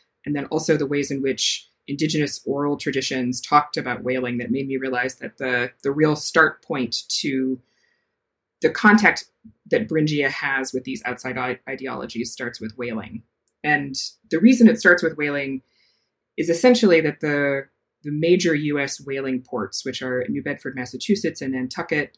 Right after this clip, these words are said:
and to some degree Providence, and a couple other places on the Massachusetts coast, the, the demand on the eastern seaboard, you know, kind of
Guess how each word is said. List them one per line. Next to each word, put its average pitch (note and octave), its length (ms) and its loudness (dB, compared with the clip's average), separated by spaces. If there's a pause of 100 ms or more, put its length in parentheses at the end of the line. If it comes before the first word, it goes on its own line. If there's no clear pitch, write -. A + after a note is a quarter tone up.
and C#3 120 -20
to C3+ 100 -20
some D3+ 220 -6
degree C3+ 600 -4
Providence, C#3 640 0
and B2+ 80 -4
a B2+ 40 -4
couple C3+ 300 -8
other C3 180 -8
places C3 420 -10
on B2+ 100 -4
the B2+ 60 -2
Massachusetts A#2+ 680 -10
coast, - 600 -4 (580)
the, F#3+ 200 8
the F3+ 100 6
demand G3 480 10
on F3 120 8
the E3+ 60 0
eastern D#3 340 -4
seaboard, C#3+ 640 -6 (280)
you C3 140 -10
know, - 80 -8
kind C#3+ 140 -12
of - 40 -12